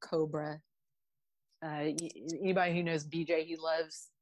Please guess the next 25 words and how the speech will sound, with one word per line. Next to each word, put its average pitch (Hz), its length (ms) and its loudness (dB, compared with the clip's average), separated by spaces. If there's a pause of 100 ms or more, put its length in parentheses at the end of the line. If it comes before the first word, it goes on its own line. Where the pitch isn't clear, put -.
(680)
uh, - 260 -10
superheroes, 202 920 4
comics, 185 520 -4
that 165 220 -4
sort 175 220 -2
of 170 120 -4
thing. 165 460 -4 (120)
So 160 800 4 (1040)
he's 214 320 0
kind 214 160 0
of 202 80 -2
fun 185 400 0
because 170 520 0
he's 170 440 -8
one 180 260 4
of 170 60 6
the 160 80 6
few 185 240 4
people 170 340 4
locally 160 540 4
that, 151 240 -4 (180)
that 156 140 0
really 160 400 2
does 160 260 0
that 170 140 2